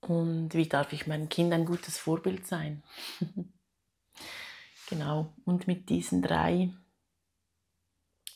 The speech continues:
Themen werde ich wieder zurückkommen. <laughs> Ich wünsche dir eine, wenn du schon schwanger bist, wunderschöne Schwangerschaft,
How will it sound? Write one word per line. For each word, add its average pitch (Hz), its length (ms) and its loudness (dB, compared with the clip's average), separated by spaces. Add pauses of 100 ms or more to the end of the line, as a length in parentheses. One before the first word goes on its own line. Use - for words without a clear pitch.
(140)
Themen 170 400 2
werde 170 180 6
ich - 140 -2
wieder 208 160 0
zurückkommen. - 680 -2 (1120)
<laughs> 208 340 4 (1120)
Ich - 200 0
wünsche 226 260 10
dir 208 260 8
eine, 180 380 4 (1200)
wenn 180 320 12
du 277 100 12
schon 240 200 6
schwanger 202 280 4
bist, 190 300 -2
wunderschöne 214 640 6
Schwangerschaft, 170 640 -4